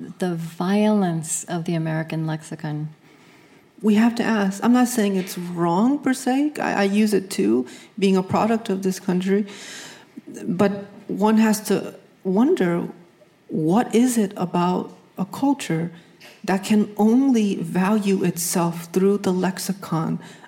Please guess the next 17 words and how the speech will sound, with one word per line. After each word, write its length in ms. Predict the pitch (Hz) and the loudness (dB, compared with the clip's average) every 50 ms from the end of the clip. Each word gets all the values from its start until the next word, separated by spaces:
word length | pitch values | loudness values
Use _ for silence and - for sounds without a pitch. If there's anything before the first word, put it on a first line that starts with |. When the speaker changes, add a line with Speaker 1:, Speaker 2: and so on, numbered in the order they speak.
| _ - | _ -2
Speaker 2:
of 160 | 180 180 180 | -2 -2 2
death? 460 | - 220 214 175 156 - - - - - _ _ _ _ _ - 196 | 2 2 2 2 0 -6 -12 -18 -20 -20 _ _ _ _ _ -10 -10
Speaker 1:
Mm-hmm. 220 | 175 151 185 175 160 147 - - - - - - - - - - - - - - - _ _ _ _ _ _ _ _ _ _ _ _ _ _ _ _ _ _ _ _ _ _ _ _ _ _ | -8 -6 -6 -6 -8 -8 -12 -18 -20 -20 -20 -20 -20 -20 -20 -20 -20 -20 -20 -20 -20 _ _ _ _ _ _ _ _ _ _ _ _ _ _ _ _ _ _ _ _ _ _ _ _ _ _
Speaker 2:
You 100 | - 190 | 2 2
know, 120 | 190 180 170 - | 4 4 2 2
I 160 | - 139 190 | 2 2 4
grew 140 | 196 214 226 | 4 4 4
up 140 | 214 214 214 | 4 4 2
in 100 | 196 190 | 2 4
New 180 | 185 190 190 202 | 4 4 4 4
England, 360 | 208 208 196 190 180 170 165 | 4 4 2 2 0 0 0
and 100 | 165 160 | 0 2
I 80 | 160 170 | 2 0
heard 500 | 170 165 196 233 240 247 240 208 180 170 | 0 0 0 2 2 2 2 0 -2 -2
boys 760 | 180 190 196 196 190 185 175 160 151 - - - - - - - _ _ _ _ - _ _ - | 0 2 2 2 2 2 2 0 -2 -4 -4 -6 -6 -6 -10 -20 _ _ _ _ -20 _ _ -4
talk 380 | - 196 196 196 214 233 - | 0 2 2 4 2 2 0
about 580 | 190 180 - 185 165 165 160 160 - - - | -2 -2 0 0 0 2 0 0 -2 -4 -8